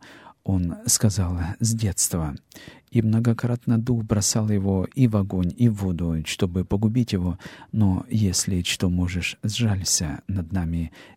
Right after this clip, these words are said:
и помоги нам. Иисус сказал ему: «Если сколько-нибудь можешь веровать, все возможно верующему». И тотчас отец отрока воскликнул со слезами:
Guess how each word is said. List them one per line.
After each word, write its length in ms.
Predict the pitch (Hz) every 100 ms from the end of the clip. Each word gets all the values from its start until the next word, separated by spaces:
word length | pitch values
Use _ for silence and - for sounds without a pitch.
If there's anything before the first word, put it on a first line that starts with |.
| -
и 260 | 107 101 98
помоги 520 | 113 110 120 117 101
нам. 340 | 85 71 69 - _ - - - - - -
Иисус 380 | 113 - 113 101
сказал 320 | 127 117 113
ему: 320 | 104 95 87 -
«Если 640 | 104 92 - 101 95 87
сколько-нибудь 1300 | - - 110 101 - 101 98 - - 113 107 110 107 98
можешь 580 | 104 110 104 101 - - -
веровать, 600 | 113 117 117 104 98 92 - - - -
все 260 | - 131
возможно 760 | 120 98 98 95 90 92 90 85 -
верующему». 920 | 104 104 85 78 78 - 78 73 - _ - - _
И 180 | 117 101
тотчас 640 | - 110 - 98 - - - - -
отец 400 | 117 98 90 107
отрока 500 | 95 98 - 90 90
воскликнул 600 | 101 98 - 117 113 104
со 180 | 101 -
слезами: 640 | - 110 104 104 95 85